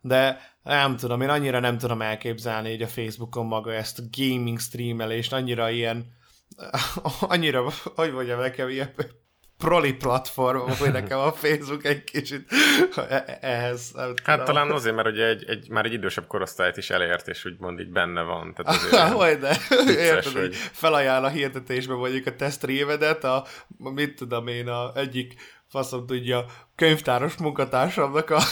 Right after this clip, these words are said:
Speaker 1: <laughs> sajtos tészta receptje alatt, hogy faszom tudja, mi. Szóval így eléggé érdekes, érdekes ez az egész
Speaker 2: Hát de
Speaker 1: dolog.
Speaker 2: ezt a Facebook Watch-ot hozták be nem annyira régen, vagy nem tudom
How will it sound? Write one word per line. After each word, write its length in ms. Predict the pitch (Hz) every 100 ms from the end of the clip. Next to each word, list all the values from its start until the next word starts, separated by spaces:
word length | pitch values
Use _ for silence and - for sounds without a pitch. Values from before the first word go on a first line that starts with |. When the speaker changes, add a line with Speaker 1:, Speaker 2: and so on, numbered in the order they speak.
| -
Speaker 1:
<laughs> 220 | 294 -
sajtos 440 | - 156 151 143 -
tészta 380 | 143 143 -
receptje 720 | 139 139 - 180 - - 185 165 277 247
alatt, 320 | - 151 156
hogy 180 | - 190 190
faszom 340 | 427 - - 370 - -
tudja, 320 | 254 - 208 -
mi. 80 | - - _ - - - - 349 349 302 -
Szóval 320 | 160 143 151
így 160 | 156 160
eléggé 380 | 175 151 135 135
érdekes, 720 | 135 135 135 131 135 143 -
érdekes 480 | 139 135 131 135 131
ez 100 | 131
az 120 | 123
egész 300 | 127 123 123
Speaker 2:
Hát 100 | 131
de 60 | 123
Speaker 1:
dolog. 220 | 113 117
Speaker 2:
ezt 140 | 127 -
a 40 |
Facebook 400 | - 160 135 127
Watch-ot 360 | 127 160 113 -
hozták 400 | 98 - 95 90
be 80 |
nem 200 | 95 92
annyira 300 | 90 90 90
régen, 460 | 87 90 90 92 95
vagy 120 | 92
nem 160 | 95 95
tudom 320 | 92 87 85